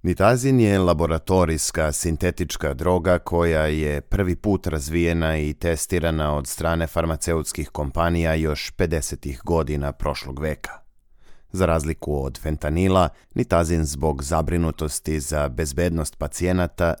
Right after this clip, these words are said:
nikada nije dobio zeleno svetlo za terapeutsku upotrebu.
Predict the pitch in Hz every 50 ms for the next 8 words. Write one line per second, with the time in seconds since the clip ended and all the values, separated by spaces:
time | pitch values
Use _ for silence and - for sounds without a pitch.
0 | - - 104 110 104 - - 78 67 76 73 76 80 78 76 71 64 76 76 67
1 | 64 78 78 73 76 71 67 80 80 78 76 73 67 67 - - - 85 80 76
2 | - - 73 78 76 71 - 76 76 73 76 - - - 80 80 76 - - 80
3 | 78 73 69 67 - - - - 71 73 78 73 - 80 76 - 71 78 73 67
4 | 73 67